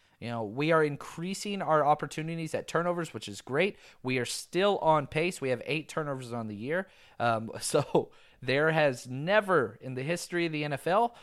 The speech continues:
since the merger in nineteen forty had a team with less than eleven turnovers. So unless the forty-niners get three turnovers versus the Rams next week, we will break the all-time record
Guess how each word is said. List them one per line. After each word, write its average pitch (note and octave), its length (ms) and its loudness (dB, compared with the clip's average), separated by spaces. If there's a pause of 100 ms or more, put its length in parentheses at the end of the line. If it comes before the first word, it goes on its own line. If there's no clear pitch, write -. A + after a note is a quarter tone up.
since - 280 -8
the C#3 100 -4
merger D#3+ 300 0
in E3 60 -4
nineteen B2 360 -4
forty F3+ 380 0
had C#3+ 200 0
a B2+ 60 -2
team F3+ 420 -6
with C3 260 -4
less C3 460 0
than D#3+ 240 -4
eleven C#3+ 640 0
turnovers. A#2+ 640 -4 (300)
So C3+ 200 0
unless D3 320 2
the A#3+ 120 2
forty-niners F3+ 720 0
get - 260 -6
three D3 320 -4
turnovers F#3 540 2
versus C#3+ 400 -2
the B2 140 -4
Rams F3+ 400 2
next A2+ 280 -8
week, A2 260 -8 (280)
we C3+ 180 0
will F#3+ 180 2
break C3+ 300 -2
the F#2 240 -10
all-time F#3+ 640 4
record D#3+ 420 0